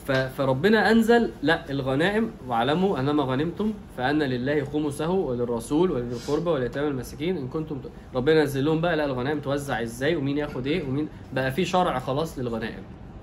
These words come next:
وبعد كده حصل قصة الأسرة، إنه في سبعين أسير، نعمل إيه في الأسرة؟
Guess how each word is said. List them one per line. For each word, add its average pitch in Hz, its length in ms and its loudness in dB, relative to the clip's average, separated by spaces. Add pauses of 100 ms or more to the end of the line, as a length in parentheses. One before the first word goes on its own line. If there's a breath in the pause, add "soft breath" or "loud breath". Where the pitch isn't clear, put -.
(720)
وبعد 117 300 0
كده 143 260 0
حصل 151 400 -2 (160)
قصة 131 320 -4
الأسرة، 139 440 -4 (1120)
إنه 110 140 -4
في 147 140 -4
سبعين 147 340 2
أسير، 147 340 -2 (1000)
نعمل 143 260 0
إيه 160 80 0
في 165 80 -2
الأسرة؟ 156 380 -2